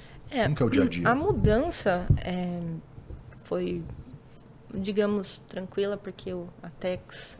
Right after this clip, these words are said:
Speaker 1: é, o pessoal é fora da curva aqui, né? Então, desde o começo, eu me senti muito tranquila. É, quando eu falei seis meses, parece realmente uma
Speaker 2: Parece
Speaker 1: vida.
Speaker 2: mu-, muito, né?
Speaker 1: Muito, porque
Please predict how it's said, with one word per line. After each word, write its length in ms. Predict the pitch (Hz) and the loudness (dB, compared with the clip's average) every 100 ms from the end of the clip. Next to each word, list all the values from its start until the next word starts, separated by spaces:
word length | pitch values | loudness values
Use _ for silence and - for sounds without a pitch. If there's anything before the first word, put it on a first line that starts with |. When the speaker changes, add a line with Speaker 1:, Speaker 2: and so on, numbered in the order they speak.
| - | -10
Speaker 1:
é, 240 | 175 175 | -8 -6
o 40 | 170 | -6
pessoal 500 | 185 - 208 208 233 | -8 0 4 6 4
é 60 | |
fora 200 | 226 262 | 4 4
da 120 | 277 | 4
curva 380 | 311 233 180 175 | 4 4 4 2
aqui, 220 | 170 - | -4 -4
né? 100 | 165 | -4
Então, 320 | 170 170 185 196 | -4 -2 0 2
desde 280 | 196 226 | 2 2
o 40 | 226 | 0
começo, 580 | - 220 202 208 - 247 - - - | 2 2 4 2 0 -4 -6 -16 -2
eu 60 | 208 | 0
me 80 | |
senti 360 | 220 226 226 240 | 2 0 0 4
muito 600 | 233 226 220 214 247 - | 4 6 4 6 4 4
tranquila. 640 | 240 226 226 214 214 269 294 - - - - - | 4 4 4 2 4 2 0 -8 -16 -16 -14 -4
É, 140 | 180 | -2
quando 200 | 175 208 | 2 2
eu 40 | 208 | 4
falei 200 | 196 190 | 2 2
seis 320 | - 208 190 | 4 2 4
meses, 360 | 190 190 190 - | 2 2 0 -2
parece 400 | 190 185 190 190 | 4 4 4 4
realmente 600 | 202 240 233 226 240 - | 6 8 10 10 8 6
uma 240 | 247 269 | 6 8
Speaker 2:
Parece 300 | 269 208 208 | 6 4 4
Speaker 1:
vida. 320 | 233 269 285 269 - 90 | 4 6 4 4 -2 -2
Speaker 2:
mu-, 120 | 101 127 | 6 8
muito, 320 | 113 - - | 6 4 2
né? 100 | - | 6
Speaker 1:
Muito, 540 | 233 240 247 294 294 | 8 8 6 4 0
porque 640 | - 240 233 226 202 196 | 2 2 4 6 6 4